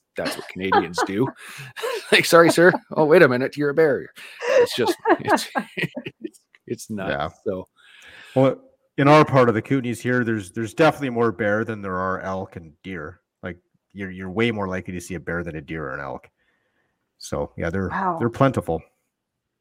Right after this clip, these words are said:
Speaker 2: It actually makes, like, up here, it's a, it's a good species for a new hunter because the opportunities are so
Speaker 1: Oh,
Speaker 2: abundant.
Speaker 1: it's, it's
Speaker 2: Like,
Speaker 1: crazy.
Speaker 2: in the, in the spring, you're, you're going to see bears. It's just that simple. You're not,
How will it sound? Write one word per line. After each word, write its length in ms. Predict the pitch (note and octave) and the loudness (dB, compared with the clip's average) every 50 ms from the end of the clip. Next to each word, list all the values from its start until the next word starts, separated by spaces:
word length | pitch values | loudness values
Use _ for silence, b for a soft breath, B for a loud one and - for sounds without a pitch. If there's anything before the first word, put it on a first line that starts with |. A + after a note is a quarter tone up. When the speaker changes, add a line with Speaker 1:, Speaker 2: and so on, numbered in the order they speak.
| _ _ _ _ _ _ _ _ _ _ _ _ _ B B B | _ _ _ _ _ _ _ _ _ _ _ _ _ B B B
Speaker 2:
It 100 | B C#3+ | B 8
actually 260 | D#3 D#3+ D#3+ - - C#3 | 10 10 8 8 4 6
makes, 240 | C3 B2+ B2 - - | 6 6 4 2 -2
like, 140 | A2 F2 - - | -6 -4 0 0
up 160 | C3 C3 - | 0 0 0
here, 160 | - C3+ B2+ | 2 2 2
it's 160 | A2 - - | 2 2 -2
a, 40 | F#2 F#2+ A2 | -10 -10 -12
it's 140 | G#2+ - - | -12 -12 -14
a 40 | |
good 220 | F2 - A#2+ A2 F#2 | -10 -6 -6 -6 -6
species 460 | - - G#2+ G#2+ G#2 - G#2+ G2 - | -8 -10 -8 -8 -8 -6 -8 -12 -12
for 100 | - - F#2 | -10 -10 -10
a 20 | |
new 120 | F#2 F#2 E2+ | -8 -8 -6
hunter 280 | F2+ F#2+ G2 - G2 E2 | -6 -6 -6 -6 -8 -10
because 460 | F2 E2+ - F#2+ F2+ E2+ - - _ _ _ | -10 -8 -8 -8 -8 -8 -10 -14 _ _ _
the 100 | - F2+ | -4 0
opportunities 520 | F2 E2+ - - - D#2 E2+ F#2+ F#2+ F#2 G2+ | 0 0 0 -4 -12 -10 -8 -8 -8 -8 -8
are 40 | G2 | -10
so 400 | - - G2+ G2 G2 G2 F#2 F#2+ | -6 -4 -4 -4 -4 -4 -6 -8
Speaker 1:
Oh, 40 | - | -8
Speaker 2:
abundant. 340 | E2+ G2 F#2+ - A2 A#2+ - | -4 -4 -4 -2 -4 -6 -10
Speaker 1:
it's, 20 | _ b b b b b b b | _ b b b b b b b
it's 100 | b - - | b -14 -8
Speaker 2:
Like, 180 | F#2 F#2 F2+ E2 | -6 -4 -4 -6
Speaker 1:
crazy. 140 | D#2 C#2 - _ _ - | -8 -12 -20 _ _ -10
Speaker 2:
in 100 | - B2+ | -8 -6
the, 80 | B2 A2 | -6 -6
in 80 | A#2 A2 | -6 -6
the 80 | A2 | -6
spring, 560 | G#2 - - - - F3+ F3+ D#3 C3 A2+ G2+ | -6 -8 -6 0 2 4 6 6 4 2 -2
you're, 120 | G2 A2 A2+ | -4 -6 -6
you're 140 | B2+ B2 A#2 | -4 -6 -4
going 320 | G#2+ - D3 D3 B2+ G#2 | 0 2 2 2 2 0
to 60 | F#2 | -4
see 220 | - - - G2+ E2 | -8 -10 -10 -10 -8
bears. 420 | - G2+ F#2+ E2 C2+ B1 - - | -6 -4 -4 -4 -6 -10 -12 -16
It's 180 | E2 - - - | -18 -20 -18 -14
just 220 | - G2 - - | -14 -14 -12 -10
that 180 | F2+ D2+ C2 - | -12 -12 -12 -12
simple. 320 | - E2+ D#2+ D#2+ - E2+ | -12 -14 -14 -12 -12 -12
You're 80 | D#2+ E2+ | -8 -6
not, 160 | F#2+ G2+ | -6 -6